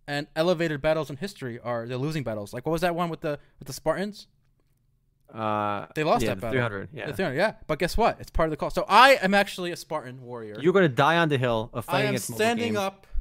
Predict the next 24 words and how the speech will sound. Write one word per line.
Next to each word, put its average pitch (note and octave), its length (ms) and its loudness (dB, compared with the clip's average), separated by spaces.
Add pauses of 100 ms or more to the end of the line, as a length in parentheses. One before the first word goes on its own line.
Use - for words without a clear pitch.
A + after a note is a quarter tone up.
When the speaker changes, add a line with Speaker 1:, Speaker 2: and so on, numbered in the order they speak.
(420)
Speaker 2:
I C#3+ 120 2
think F#3 200 0
anyone F#3 340 2
Speaker 1:
for - 40 -2
freedom. A#3 140 0
Speaker 2:
fighting D#3 180 2
this C#3+ 140 -4
trend B2 420 -8 (320)
Speaker 1:
The D3+ 80 -8
West, F#3 560 -4 (600)
the C#3+ 60 -12
Western G3+ 420 -6
game G3 180 -6
developers, F3+ 640 -8 (240)
against E3+ 240 -12
the - 120 -20
Eastern F#3 360 -8
Hordes. D#3 540 -6 (1120)
Gotta D#3 180 -4
stop F#3 280 -2
'em F#3 60 -4
at F3+ 80 -6
the F#3 60 -8
gates. C#3+ 480 -6